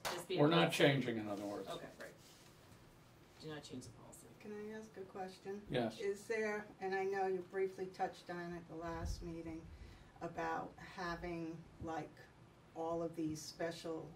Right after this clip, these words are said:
Speaker 3: articles other than the two fifty possibly put on the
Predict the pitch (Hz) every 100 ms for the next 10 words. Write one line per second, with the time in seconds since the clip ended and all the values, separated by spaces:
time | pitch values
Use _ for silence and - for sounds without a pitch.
0 | - 175 - 170 - 165 - 180 185 196
1 | 185 165 156 156 175 156 - 160 - 143
2 | - 151 143 - - 143 - - 147 151
3 | 147 143 139